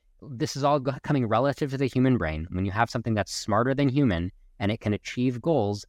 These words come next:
there are runaway cascades. As a matter of pure logic, that's something that wants to optimize the universe is gonna have all these implications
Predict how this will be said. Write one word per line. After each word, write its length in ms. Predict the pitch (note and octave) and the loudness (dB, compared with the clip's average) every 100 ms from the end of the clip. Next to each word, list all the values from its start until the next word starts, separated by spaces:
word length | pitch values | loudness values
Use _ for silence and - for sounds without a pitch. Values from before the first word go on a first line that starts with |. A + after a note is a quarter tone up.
| - | -6
there 160 | A#2 A2 | -2 0
are 140 | G#2+ | 0
runaway 420 | G2+ A#2 B2 A#2 | 0 0 2 0
cascades. 680 | A2 G#2 - - F#2+ D2+ - | -2 -4 -4 -2 -2 -2 -4
As 140 | - G2 | -4 0
a 60 | |
matter 220 | G#2+ G#2+ | 0 2
of 140 | F#2+ - | -2 -6
pure 280 | - B2 C3 | -6 -2 0
logic, 440 | B2 A#2+ F#2 F2 G2+ | 2 2 0 -4 -4
that's 140 | F#2+ | -4
something 180 | G#2 G#2+ | -2 0
that 100 | G2+ | 2
wants 180 | G2+ - | 0 -2
to 80 | - | -2
optimize 420 | G#2+ C#3 C#3 C#3+ | -2 0 -2 0
the 80 | D#3+ | 0
universe 380 | D#3+ C3 A#2+ | 2 2 -2
is 60 | A2 | -2
gonna 140 | A2 | -2
have 200 | G2+ A2 | 0 0
all 80 | B2 | 0
these 160 | C3 C#3 | 0 0
implications 720 | D#3 - E3+ D#3+ - A#2+ | -2 -2 -2 0 0 -2